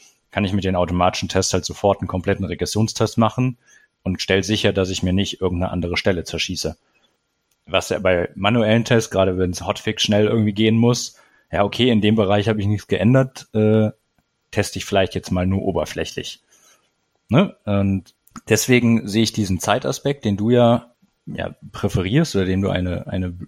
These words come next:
sehr hohe Bedeutung zulegst, ähm, auch als sehr wichtig an, ähm, um einfach schnell viele Tests zu kriegen, die ich nicht zwingend durch ein,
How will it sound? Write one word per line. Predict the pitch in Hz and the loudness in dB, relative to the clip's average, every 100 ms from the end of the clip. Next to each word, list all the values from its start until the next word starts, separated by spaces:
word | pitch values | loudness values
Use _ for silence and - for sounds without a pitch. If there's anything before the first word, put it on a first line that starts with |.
| - _ _ _ | -18 _ _ _
sehr | 170 214 107 | 0 2 2
hohe | 110 | 0
Bedeutung | 95 90 95 - 139 | -2 0 2 2 0
zulegst, | 131 147 143 135 135 - 123 135 - - _ _ _ _ _ | -2 -4 0 0 0 0 0 0 -4 -18 _ _ _ _ _
ähm, | 104 107 107 104 101 _ _ | 2 4 4 2 -2 _ _
auch | 101 - | -2 0
als | 98 - | -4 0
sehr | 98 | 0
wichtig | 90 - - - - | 0 -6 -8 -10 -10
an, | - - _ _ _ _ | -10 -12 _ _ _ _
ähm, | 85 87 87 90 _ _ | -6 -4 -4 -8 _ _
um | 101 101 | -2 0
einfach | 98 98 104 104 | -2 0 -2 -2
schnell | - 90 101 131 156 - | -2 2 4 2 0 -6
viele | - - 120 127 | -12 -4 0 0
Tests | - 113 - | 2 0 0
zu | - | -8
kriegen, | 123 - 143 180 220 _ _ _ _ _ _ _ - | -10 -2 2 4 2 _ _ _ _ _ _ _ -4
die | 98 | -4
ich | - | 0
nicht | 98 127 - - - _ | 2 2 0 -8 -10 _
zwingend | - - 120 123 117 104 | -8 0 4 6 4 4
durch | 104 107 - | 0 0 2
ein, | 107 101 | 2 2